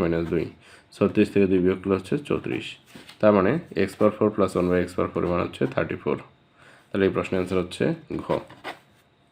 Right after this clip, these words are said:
পাঁচ নম্বর প্রশ্ন, এক কুড়ি কমলা পঞ্চাশ টাকায় ক্রয় করে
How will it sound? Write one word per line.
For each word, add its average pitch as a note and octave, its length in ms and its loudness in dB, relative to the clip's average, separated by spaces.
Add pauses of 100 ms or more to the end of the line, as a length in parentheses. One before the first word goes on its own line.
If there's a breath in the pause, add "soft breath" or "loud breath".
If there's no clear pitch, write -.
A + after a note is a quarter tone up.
(760 loud breath)
পাঁচ A#2+ 220 8
নম্বর A#2+ 220 4
প্রশ্ন, A#2 160 -2 (160)
এক G#2+ 100 2
কুড়ি B2 220 6
কমলা A#2+ 300 6
পঞ্চাশ G#2 300 2
টাকায় G#2+ 220 4
ক্রয় F#2+ 200 4
করে G2 120 2